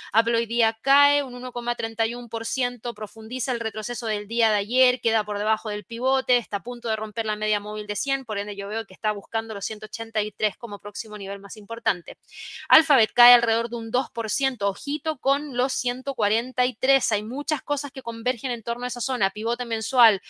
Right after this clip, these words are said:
treinta y ocho punto dos por ciento de una extensión de Fibonacci, muy cerquita una línea de tendencia alcista, ojo con eso. Meta Platforms sigue operando dentro de la zona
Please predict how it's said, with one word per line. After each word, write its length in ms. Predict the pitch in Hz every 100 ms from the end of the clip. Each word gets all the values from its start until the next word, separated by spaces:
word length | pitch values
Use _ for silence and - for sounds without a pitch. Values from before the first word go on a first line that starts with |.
| - -
treinta 260 | 226 214
y 60 | 226
ocho 200 | 240 240
punto 220 | 226 226
dos 140 | 226 226
por 100 | 226
ciento 220 | 233 240
de 60 |
una 100 | 226
extensión 400 | 220 220 214 226
de 80 | 220
Fibonacci, 520 | 226 214 233 262 226
muy 140 | 214 226
cerquita 300 | 233 220 233
una 100 | 220
línea 240 | 226 226
de 80 | 214
tendencia 400 | 214 208 208 208
alcista, 540 | 208 285 262 - 190
ojo 200 | 214 233
con 140 | 240 254
eso. 380 | 208 - - - - - - 196
Meta 320 | 247 294 294
Platforms 680 | 285 - - 196 190 - -
sigue 360 | - 294 302
operando 640 | 294 277 294 254 202 220 254 - _
dentro 400 | 180 247 269 269
de 120 | 254 240
la 100 | 240
zona 560 | - 277 247 196 262